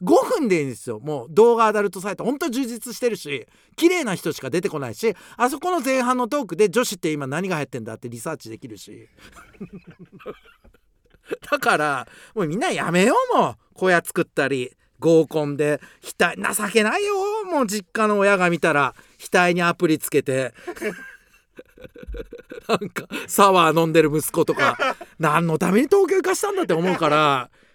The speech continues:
やめよう、もう合コンとか。だからもう問題が多いんだから、今。もうみんなもう、自分がなんで生きてきたか。何のために生きてきたか。何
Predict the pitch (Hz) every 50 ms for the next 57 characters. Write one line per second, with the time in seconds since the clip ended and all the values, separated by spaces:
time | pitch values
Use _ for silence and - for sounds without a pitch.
0 | _ _ _ _ - 165 151 185 233 311 403 466 440 330 214 165 156 151 131 156
1 | 160 160 156 - 175 160 143 - 143 143 220 349 415 494 466 381 233 180 170 156
2 | 151 151 151 151 156 151 160 151 139 143 170 208 208 165 127 117 117 117 117 113
3 | 110 110 - - _ _ _ _ _ - 185 180 175 185 214 262 294 294 285 277
4 | 285 277 233 170 127 - _ _ _ _ _ _ _ _ _ _ _ _ _ _
5 | _ - 139 160 185 208 277 302 302 302 277 277 339 415 440 427 349 294 233 170
6 | - - - 185 180 - - 165 135 - 110 98 - _ _ _ _ _ _ _
7 | _ _ _ _ _ _ - 156 240 359 480 494 480 466 453 415 294 349 339 330
8 | 339 339 359 392 427 403 311 208 220 180 - - 202 156 - 175 151 147 139 -
9 | - - - _ - 185 240 320 392